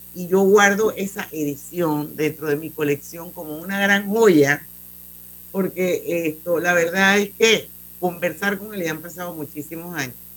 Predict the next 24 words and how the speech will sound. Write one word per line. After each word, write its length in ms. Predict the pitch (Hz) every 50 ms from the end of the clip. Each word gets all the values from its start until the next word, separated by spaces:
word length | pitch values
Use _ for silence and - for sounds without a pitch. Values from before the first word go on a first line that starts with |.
| - - - - - - - - - - - - - - - - - - -
esto 420 | 170 180 156 156 - - 180 156 - -
fue 160 | 196 202 202
muy 240 | 190 208 226 226 220
enriquecedor 680 | 214 196 180 165 139 151 135 - 151 147 143 143 143
para 220 | - 160 151 143
mí. 400 | 127 127 131 131 131 127 131 131 131 - - - - - - - - - - - - - - -
Eh, 440 | 156 160 156 151 147 147 147 143 - -
así 200 | - - - 190
que 120 | 202 226
mañana 380 | 208 180 165 165 175 185 190 196
vamos 240 | 196 190 208 220 220
a 80 | 202
tener 340 | - 156 151 151 151 151 160
con 140 | 170 190 190
nosotros 480 | 180 156 127 147 147 - 175 196 190 - -
a 80 | 147
su 160 | - - 139 151
hija, 400 | 175 180 175 147 147 139 156 180
a 360 | 196 185 - - - - -
su 100 | - 143
primera 440 | - - 151 156 180 196 208 202 196
hija, 460 | 190 175 156 151 165 180 190 202 196 - - -
eh, 140 | - 147 151
Mercedes 720 | 151 151 143 135 - - 175 175 175 175 180 190 190 185